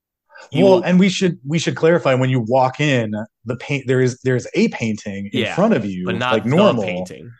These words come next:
Speaker 2: But it, yeah, it's not the painting. So if you try and jump into it, you bounce off of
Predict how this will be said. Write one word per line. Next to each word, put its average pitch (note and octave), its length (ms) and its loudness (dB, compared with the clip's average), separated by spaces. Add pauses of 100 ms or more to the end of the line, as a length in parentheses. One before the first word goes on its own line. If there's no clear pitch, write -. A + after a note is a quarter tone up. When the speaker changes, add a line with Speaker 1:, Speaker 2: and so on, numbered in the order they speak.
(160)
Speaker 2:
But C3+ 100 0
it, D3+ 80 -2
yeah, D3+ 260 2
it's A2+ 140 -6
not A#2 180 -2
the D3+ 180 2
painting. A2+ 340 -2
So A#2+ 120 -4
if A2+ 100 -4
you A#2+ 100 -2
try C3 140 -2
and A#2 100 -2
jump G#2 260 -4
into D#3 280 4
it, A2 120 2
you A2+ 140 -4
bounce G2 280 -6
off G#2+ 200 -6
of - 100 -20